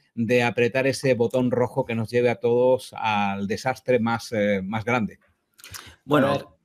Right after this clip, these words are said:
Speaker 3: Ah.
Speaker 2: sí, cabeza, obviamente, seguramente hay políticos, si lo quieres ver en esos términos, ¿no? De donde están colocados en ciertas organizaciones, que tengan cabeza.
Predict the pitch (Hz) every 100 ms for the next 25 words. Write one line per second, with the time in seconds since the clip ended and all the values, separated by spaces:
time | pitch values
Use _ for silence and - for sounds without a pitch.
0 | _ _ _ - - _ - 127 - 117
1 | - _ _ _ 120 123 151 202 135 101
2 | - - 123 120 120 139 - 107 107 107
3 | 123 110 92 101 101 92 101 113 127 -
4 | 87 85 101 98 98 101 98 95 - 101
5 | 98 92 92 107 95 92 90 87 - 92
6 | 95 - _ - 95 101 98 92 101 90
7 | 98 98 95 95 90 110 - - _ -
8 | 104 127 127 98 95 90 87 - -